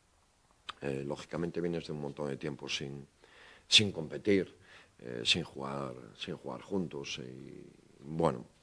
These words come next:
lo cierto es que durante la semana hemos entrenado, eh, bastante bien, con muy buen espíritu, con muy buen ánimo y, y, bueno, yo creo que ya todos tienen ganas, muchas ganas de, de volver a competir porque es mucho tiempo entrenando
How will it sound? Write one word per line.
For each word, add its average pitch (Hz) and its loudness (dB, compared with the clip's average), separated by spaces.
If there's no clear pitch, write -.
lo 65 -12
cierto 76 -4
es 65 -2
que - -8
durante 67 -8
la 55 -12
semana 65 -8
hemos 62 -12
entrenado, 60 -12
eh, 58 -10
bastante 62 0
bien, 101 2
con 76 -6
muy 65 -8
buen 65 -8
espíritu, 110 2
con 57 -8
muy 60 -8
buen 65 -4
ánimo 98 0
y, 69 -10
y, - -14
bueno, 71 -4
yo 67 -8
creo 76 0
que 71 0
ya 71 2
todos 69 0
tienen 64 -10
ganas, 65 -8
muchas 82 4
ganas 71 -6
de, 64 -12
de 76 -2
volver 71 0
a 69 -8
competir 67 -10
porque 69 -8
es 76 -10
mucho 71 -6
tiempo 55 -8
entrenando 85 4